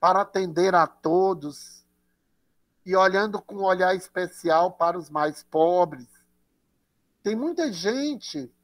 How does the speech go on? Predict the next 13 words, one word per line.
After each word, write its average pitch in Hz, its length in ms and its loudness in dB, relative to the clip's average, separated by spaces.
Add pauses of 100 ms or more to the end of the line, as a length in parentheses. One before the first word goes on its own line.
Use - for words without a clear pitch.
(540)
que 240 100 -8
mudou 247 460 2
seu, 240 400 0
seu - 560 -2
pensamento, 208 1160 -6
seu 202 260 -4
olhar 185 640 2
da 180 240 2
vida. 160 680 -10 (2250)
Então, 185 680 4 (880)
nós 202 320 6
precisamos 214 540 -2
olhar 208 520 2